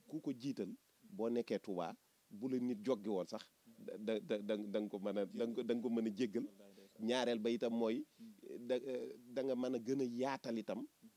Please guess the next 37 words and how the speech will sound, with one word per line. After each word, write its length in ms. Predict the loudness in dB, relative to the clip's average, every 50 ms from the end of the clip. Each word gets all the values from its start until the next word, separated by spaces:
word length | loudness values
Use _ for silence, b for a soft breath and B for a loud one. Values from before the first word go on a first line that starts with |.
| -20 -20 _ _
sa, 260 | -18 -8 -6 -6 -6 -6 -10
sa, 240 | -12 -6 -6 -6 -6 -6 -10
sa, 240 | -10 -10 -8 -10 -10
sa 140 | -10 -12 -12
xol 260 | -6 -4 -4 -4 -4 -6 _ _ -20 -20 _ -18 -10 -10
ak 120 | -8 -4
sa 100 | -4 -4
jëmm. 220 | 0 0 -2 -2 -2 -10 _ _ -20 -20 _ -20 _ _ _
Kon 120 | -6 -4 -2 0
loolu 200 | 0 0 2 0 -2
it 80 | -4 -6
ci 120 | -8 -8 -8 -6 -4 -4
yiñ 280 | -2 -2 -2 -2 -2 -2
mën 140 | -2 -2 -2
a 40 | -2
bàyyi 240 | -2 -2 -2 -2 -4
xel 180 | -6 -8 -8 -8
ci 100 | -8 -10
bis 180 | -8 -8 -8
bi 80 | -8 -10
la. 100 | -14 -14 _ _ B B B B B B
Noo 200 | -2 2 2 2
ngi 160 | 4 2 0 0
rafetlu 380 | -2 -4 -2 -2 -2 -2 -2
bu 140 | -4 -4 -2
baax 200 | 2 2 2 2
nag 160 | 2 -2 -2 -2 -8 B B B B B B -6
liggéey 360 | -2 -2 -2 0 0 0 0
bi 280 | 0 -2 -4 -4 -4 -6 -4
nga 80 | -6 -6
xam 160 | -4 -2 -2 -2
ne 80 | 0
yéen 160 | 2 2 2
a 40 | 2
ngi 60 | 0
koy 140 | -2 -4 -4
def, 220 | -4 -6 -8 -10